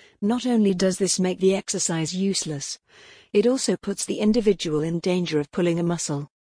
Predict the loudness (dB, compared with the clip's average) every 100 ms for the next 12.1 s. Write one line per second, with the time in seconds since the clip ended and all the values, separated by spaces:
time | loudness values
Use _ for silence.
0 | _ _ _ -20 -20 _ -2 0 0 -2
1 | -4 -6 -10 _ -6 0 2 2 2 2
2 | 2 4 2 0 -2 -2 -4 -4 -2 0
3 | 0 -2 -2 -2 -2 0 0 0 -2 -2
4 | -2 -6 -8 -6 -4 -2 -2 -2 -2 -2
5 | -2 0 -2 -4 -4 -4 -6 -10 _ _
6 | _ _ _ -20 -20 -20 _ 0 0 2
7 | 2 2 4 2 0 -2 -2 0 0 0
8 | 0 0 -2 -2 -2 0 -2 -2 -4 -4
9 | -2 0 0 0 0 -2 -2 -4 -2 -2
10 | -2 -2 -2 -2 -2 -4 -2 0 0 0
11 | -2 -2 -2 -2 0 0 0 -4 -4 -6
12 | -8